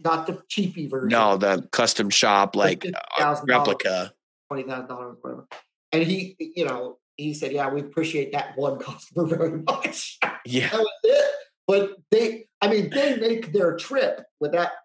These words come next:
Speaker 1: you know, they, they make a lot of money on one person.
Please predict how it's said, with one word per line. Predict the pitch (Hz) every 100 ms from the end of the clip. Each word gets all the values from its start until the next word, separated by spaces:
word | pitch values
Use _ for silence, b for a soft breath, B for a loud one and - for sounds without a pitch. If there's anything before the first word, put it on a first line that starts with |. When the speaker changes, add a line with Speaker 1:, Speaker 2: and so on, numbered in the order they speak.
| _ _ _ _ -
Speaker 1:
you | 160
know, | 143 170
they, | 180
they | 160 202
make | 175 156 135
a |
lot | 131 143 170 151
of | 147
money | 180 147
on | - _ -
one | 147 139 - - -
person. | 180